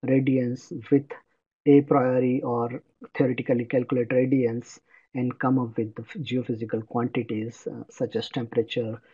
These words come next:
wind speed, water vapor, relative humidity, uh, aerosol number of particles, concentrations, or trace gas concent-, concentrations, or aerosol optical depth, which is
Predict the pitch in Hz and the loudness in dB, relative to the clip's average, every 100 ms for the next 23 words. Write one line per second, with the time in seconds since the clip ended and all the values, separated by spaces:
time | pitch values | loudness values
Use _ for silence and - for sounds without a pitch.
0 | _ - 127 120 117 - - 117 110 107 | _ -6 -2 -2 -2 -8 -4 -2 -2 -6
1 | - 120 120 113 110 104 - 107 113 113 | -4 -4 -2 -4 -6 -6 -6 -4 -4 -6
2 | 110 117 120 117 110 117 113 113 110 113 | -6 -8 -6 -6 -6 -6 -6 -6 -6 -10
3 | _ _ _ _ 120 113 110 - _ _ | _ _ _ _ -10 -8 -8 -12 _ _
4 | _ - 139 139 - 131 123 127 123 123 | _ -2 2 2 2 0 2 0 0 -2
5 | - 120 117 - 120 110 - 123 120 - | -2 -2 -2 -4 -4 -4 -8 -8 -6 -6
6 | 120 120 113 - 117 127 _ - 117 110 | -8 -6 -4 -4 -6 -10 _ -14 -10 -8
7 | 107 - - _ _ - 123 123 123 - | -10 -14 -20 _ _ -2 0 0 -4 -4
8 | 123 120 120 113 120 120 117 113 120 - | -6 -6 -8 -8 -8 -6 -8 -8 -8 -8
9 | 110 110 - - _ _ _ _ _ 139 | -8 -10 -14 -20 _ _ _ _ _ -2
10 | 127 120 120 113 - 127 127 127 127 131 | 2 4 2 -4 -8 0 0 0 -2 -2
11 | - - 117 110 113 110 - - 175 143 | -6 -6 -4 -4 -4 -6 -12 -12 -8 -8
12 | 120 117 | -6 -8